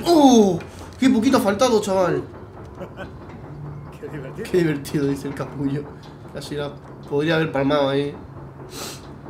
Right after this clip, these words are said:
Speaker 1: Vale, tiene pinta que hay que subir por esto, como imaginábamos todos. Aunque por aquí parece que se puede salir, ¿eh? Sí que se puede, sí.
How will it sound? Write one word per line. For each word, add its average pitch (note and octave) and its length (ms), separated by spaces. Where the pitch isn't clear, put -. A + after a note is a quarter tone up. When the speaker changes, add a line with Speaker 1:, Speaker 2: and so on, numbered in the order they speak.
Speaker 1:
Vale, C#3+ 180
tiene E3+ 180
pinta F3+ 200
que D#3+ 80
hay D#3 80
que D#3 100
subir C#3+ 200
por C3 140
esto, B2 220
como B2 320
imaginábamos C3 680
todos. B2 280
Aunque A2+ 200
por G#2+ 120
aquí A2 160
parece D#3+ 240
que C3 80
se A2 120
puede G#2 180
salir, A2 240
¿eh? G2 160
Sí E3 140
que G3+ 80
se D3+ 100
puede, D3 280
sí. D#3 120